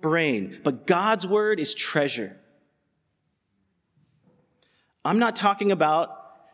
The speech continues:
seeking God by doing the pray and flip. You guys know the pray and flip? "Oh God, what should I do? Please give me wisdom."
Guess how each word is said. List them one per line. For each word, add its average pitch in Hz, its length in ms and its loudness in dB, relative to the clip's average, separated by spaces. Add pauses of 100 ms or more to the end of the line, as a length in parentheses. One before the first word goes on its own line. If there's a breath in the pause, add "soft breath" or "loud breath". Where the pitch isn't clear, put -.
(120)
seeking 196 440 2
God 165 300 2
by 160 100 2
doing 160 220 0
the 156 80 -2
pray 185 320 0
and 156 100 -2
flip. 131 280 -2
You 160 80 2
guys 170 120 0
know 190 100 2
the 190 60 0
pray 202 300 -2
and 220 100 -4
flip? 233 320 -2 (480 soft breath)
"Oh 165 140 0
God, 156 320 0
what 170 140 -2
should 180 160 -2
I 175 100 0
do? 147 300 0
Please 175 340 -2
give 170 140 -2
me 165 100 0
wisdom." 120 440 -2